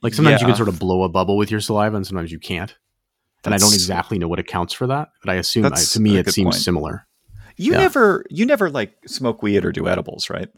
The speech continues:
Speaker 1: No.
Speaker 2: Um, I do occasionally, and it really dries out your, your
Speaker 1: That's right.
Speaker 2: saliv-, sa-,
Speaker 1: I mean, I have done
Speaker 2: salivatory
Speaker 1: it.
Speaker 2: glands. Yeah.
Speaker 1: I have
Speaker 2: It's
Speaker 1: done
Speaker 2: a,
Speaker 1: it. It gives you
Speaker 2: it's
Speaker 1: red
Speaker 2: a strange
Speaker 1: eyes
Speaker 2: feeling.
Speaker 1: and, yeah.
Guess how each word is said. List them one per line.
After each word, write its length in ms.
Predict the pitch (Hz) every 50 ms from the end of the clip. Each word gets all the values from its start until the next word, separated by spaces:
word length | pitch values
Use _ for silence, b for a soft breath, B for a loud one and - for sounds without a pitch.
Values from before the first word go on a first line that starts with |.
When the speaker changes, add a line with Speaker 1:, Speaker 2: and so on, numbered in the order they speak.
| b b b b b b b b b b b b b b _ 87
Speaker 1:
No. 200 | 107 110 90 71
Speaker 2:
Um, 220 | - - - - _ _ _ _ _ _ _ 131
I 100 | 147 202
do 160 | 214 277 220
occasionally, 720 | 147 - - 139 143 147 - 113 98 95 92 90 90 - -
and 120 | 120 117
it 80 | 123 120 -
really 380 | 113 101 117 127 156 156 147 123
dries 420 | 107 - 104 104 110 120 113 107
out 320 | 107 107 127 127 110 - -
your, 440 | 90 90 92 90 90 90 90 92 _ _ _ _ _ _ _ _ _ -
your 100 | 98 90
Speaker 1:
That's 60 | -
right. 80 | 92
Speaker 2:
saliv-, 240 | 82 - 101 - 85 - _ _ _ _ _ _ _ _
sa-, 160 | - - - -
Speaker 1:
I 40 | 143
mean, 80 | 143
I 60 | 135 120
have 260 | - 131 123 120 107
done 140 | 98 - 101
Speaker 2:
salivatory 180 | 104 92 90 90
Speaker 1:
it. 60 | 87 -
Speaker 2:
glands. 560 | - 90 90 92 92 95 95 - - - - -
Yeah. 180 | 98 90 90 90 - - - -
Speaker 1:
I 80 | - -
have 180 | 92 90 -
Speaker 2:
It's 100 | - - 127
Speaker 1:
done 60 | 113
Speaker 2:
a, 20 |
Speaker 1:
it. 80 | 87 90
It 40 | 87
gives 160 | 92 87 87
you 100 | 90 87 85
Speaker 2:
it's 120 | 87 82 82
Speaker 1:
red 20 |
Speaker 2:
a 40 | 85
strange 400 | 80 80 80 78 78 78 78 78
Speaker 1:
eyes 60 | -
Speaker 2:
feeling. 240 | 110 120 113 90 85
Speaker 1:
and, 120 | 95 92 - - - 98
yeah. 160 | 85 -